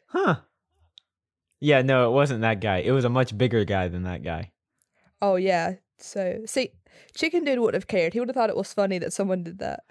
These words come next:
Speaker 1: I hope whoever it was thought it was funny.
Speaker 2: No, I would be really, really mad.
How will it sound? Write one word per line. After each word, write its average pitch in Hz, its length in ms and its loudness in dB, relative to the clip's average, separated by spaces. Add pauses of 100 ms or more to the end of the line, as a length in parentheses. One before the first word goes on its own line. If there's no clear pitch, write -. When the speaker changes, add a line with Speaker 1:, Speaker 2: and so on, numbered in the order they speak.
Speaker 1:
I 190 140 4
hope 180 300 4
whoever 160 240 6
it 139 60 4
was 135 260 4
thought 131 180 4
it 120 60 2
was 120 180 -2
funny. 123 400 -4 (420)
Speaker 2:
No, 269 380 2 (100)
I 285 120 4
would 359 160 2
be 220 100 0
really, 214 380 2
really 196 400 0
mad. 175 440 -2